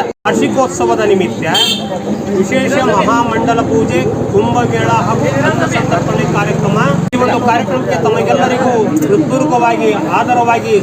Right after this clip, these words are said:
ಸ್ವಾಗತವನ್ನ ಎಲ್ಲ, ಆ, ಗುರುಸ್ವಾಮಿಗಳ ಪರವಾಗಿ ಹಾಗೂ ಸಮಸ್ತ ಸವಣೂರು ಹಾಗೂ ಸುತ್ತಮುತ್ತಲಿನ, ಆ, ಭಕ್ತಾದಿಗಳ ಪರವಾಗಿ ಹಾಗೂ, ಆ, ಅಯ್ಯಪ್ಪ ಸ್ವಾಮಿಗಳ ಎಲ್ಲ ಸದ್ಭಕ್ತರು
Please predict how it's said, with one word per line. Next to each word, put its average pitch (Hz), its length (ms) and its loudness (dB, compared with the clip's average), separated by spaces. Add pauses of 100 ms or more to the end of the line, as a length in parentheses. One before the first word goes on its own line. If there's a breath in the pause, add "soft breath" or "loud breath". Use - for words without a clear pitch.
ಸ್ವಾಗತವನ್ನ 302 600 -2 (520)
ಎಲ್ಲ, 214 240 0
ಆ, 180 880 -2
ಗುರುಸ್ವಾಮಿಗಳ 233 540 0
ಪರವಾಗಿ 240 500 0
ಹಾಗೂ 214 440 0 (120)
ಸಮಸ್ತ - 420 -2 (640)
ಸವಣೂರು 208 320 2
ಹಾಗೂ 214 300 -2
ಸುತ್ತಮುತ್ತಲಿನ, 214 760 0
ಆ, 185 840 -2 (120)
ಭಕ್ತಾದಿಗಳ 247 480 0
ಪರವಾಗಿ 220 540 0
ಹಾಗೂ, 220 420 0
ಆ, - 640 -4 (500)
ಅಯ್ಯಪ್ಪ 233 380 0
ಸ್ವಾಮಿಗಳ 226 420 0
ಎಲ್ಲ 247 340 0
ಸದ್ಭಕ್ತರು 208 640 0